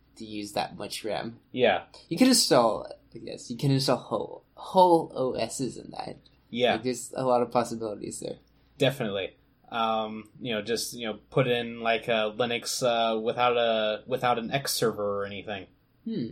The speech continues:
Speaker 2: And then, like, get it really s-, tiny and small. Um, but yeah.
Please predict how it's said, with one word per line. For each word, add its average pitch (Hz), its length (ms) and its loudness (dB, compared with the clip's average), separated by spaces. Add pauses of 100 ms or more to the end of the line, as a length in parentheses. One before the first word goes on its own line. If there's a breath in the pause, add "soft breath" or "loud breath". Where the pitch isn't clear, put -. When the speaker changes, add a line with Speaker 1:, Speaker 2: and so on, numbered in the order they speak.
(420)
Speaker 2:
And 110 160 -6
then, 107 200 -4
like, 104 220 -2
get 110 120 -2
it 107 120 -4
really 190 320 8
s-, - 160 2
tiny 135 500 0
and 104 160 -8
small. 101 460 -6 (320 soft breath)
Um, 104 460 -4
but 117 180 -2
yeah. 131 280 4